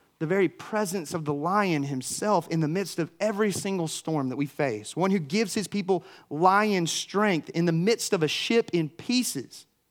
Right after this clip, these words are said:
one who will work the, the most raging wave of all for our good, including the wave of a global pandemic. Coming back to Acts chapter twenty-seven, Paul knew that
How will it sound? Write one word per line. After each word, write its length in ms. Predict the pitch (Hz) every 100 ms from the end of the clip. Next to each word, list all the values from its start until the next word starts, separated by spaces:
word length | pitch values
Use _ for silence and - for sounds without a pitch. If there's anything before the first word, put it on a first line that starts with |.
| _ _ _ _
one 180 | 202 226
who 100 | 233
will 180 | 214 - -
work 300 | 175 226 214 180
the, 140 | 196 165
the 120 | 202
most 440 | 196 226 254 -
raging 760 | 202 226 247 226 254 247 202 185
wave 360 | 226 233 220
of 120 | 185 180
all 320 | 220 226 185
for 340 | - 214 240
our 220 | 196 170
good, 560 | 151 127 214 254 170 127
including 520 | 151 - 240 277 247
the 80 | 196
wave 300 | 185 214 208
of 140 | 214
a 60 | 202
global 420 | 180 208 220 233
pandemic. 840 | - 233 214 202 262 277 135 - _ _ _ _ _ _ _ _ _ _ _ _ _ _ _ _ _ _ _ _ _ _
Coming 180 | 220 247
back 220 | 240 202
to 60 | 208
Acts 260 | 220 202
chapter 260 | - 220 202
twenty-seven, 760 | - 220 196 233 214 165 165 156 - _ _ _ _
Paul 380 | - 226 240 247
knew 500 | 208 220 190 147 147 151
that 260 | 170 165